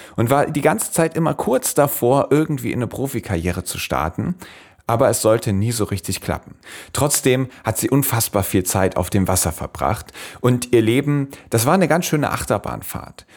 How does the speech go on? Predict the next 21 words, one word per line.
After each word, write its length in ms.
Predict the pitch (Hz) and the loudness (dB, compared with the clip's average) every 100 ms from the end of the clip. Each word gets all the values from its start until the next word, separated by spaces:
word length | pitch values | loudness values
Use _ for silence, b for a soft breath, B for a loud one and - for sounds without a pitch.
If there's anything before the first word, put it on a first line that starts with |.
| B | B
Zwischen 640 | - 135 135 135 123 123 - | 0 0 2 0 -2 -6 -2
richtigen 580 | 135 165 151 131 107 95 | 0 2 0 2 2 2
Hochs, 360 | 95 - - - | 2 0 -6 -2
aber 300 | 104 98 - | 0 0 2
auch 240 | 76 - - - | 0 -2 -6 0
richtigen 580 | 101 - - 82 95 - | 0 0 -4 0 0 0
Tiefs. 580 | - - - - - - B B B B | -2 -4 -4 -6 -8 -14 B B B B
Wir 100 | 120 | 4
werden 260 | 127 175 170 | 6 4 2
in 100 | 131 | 0
dieser 200 | 120 110 | 0 0
Folge 400 | - 110 120 120 | 2 2 4 0
über 220 | - 92 | 2 0
Depressionen 640 | 95 - 98 - 92 113 | 0 -4 -6 0 0 0
sprechen, 500 | - - 113 113 120 | -4 0 -2 0 -2
mit 160 | 117 98 | -2 2
denen 180 | 101 101 | 0 2
sie 140 | 90 | -2
zu 160 | - 92 | -2 -2
kämpfen 460 | 101 95 - 104 | 0 0 0 0
hatte. 340 | 104 - 107 | 0 2 0